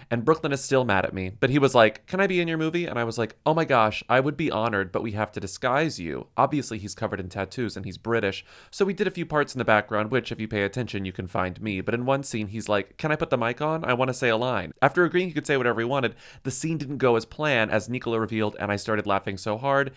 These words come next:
He had the most British accent ever. I cut him out. He sat there in the editing room. He was like, 'Did you really just cut me out while I'm sitting here?' And I said, 'Yes, I love you so much.'"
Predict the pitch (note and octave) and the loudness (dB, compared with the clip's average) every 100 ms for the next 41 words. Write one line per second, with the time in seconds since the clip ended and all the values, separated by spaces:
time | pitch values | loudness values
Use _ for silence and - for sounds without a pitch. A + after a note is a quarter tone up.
0 | - - A#2+ A#2 D3 D3 D3 D3 - B2+ | -18 -12 -6 0 0 0 -2 -4 -2 -2
1 | A#2+ - G2 - A#2 - G#2 G#2 - F#2 | -2 -2 -2 -2 -4 -2 0 0 -2 -4
2 | - - A#2 A2+ F#2 F2+ - - G2+ - | -2 -2 -2 -4 -4 -4 -4 -8 -8 0
3 | A#2+ A#2+ B2+ A#2+ A2+ G2+ G2+ G#2 G2+ G2+ | 2 2 2 2 2 0 0 -4 -4 -6
4 | G2+ A2 G2 - F#2+ F#2+ - - - A2+ | -6 -8 -6 -2 -4 -4 -12 -20 -6 -4
5 | G2+ G2+ B2 C#3 C#3+ C3+ - B2+ B2 A2 | -2 0 2 0 -2 -6 -4 -4 0 2
6 | G#2 A2 G2+ G2 - C#3 C3 C3+ B2+ B2+ | 2 2 0 -2 -2 -2 -2 -2 0 0
7 | A2 G#2 G#2 G#2+ F#2 A#2 A#2+ A#2+ - G#2 | 0 0 0 -4 -2 0 0 -2 0 0
8 | G2 B2+ A#2+ - A#2+ G2+ G2+ A2+ - | 0 -2 -4 -2 -2 0 0 -2 -4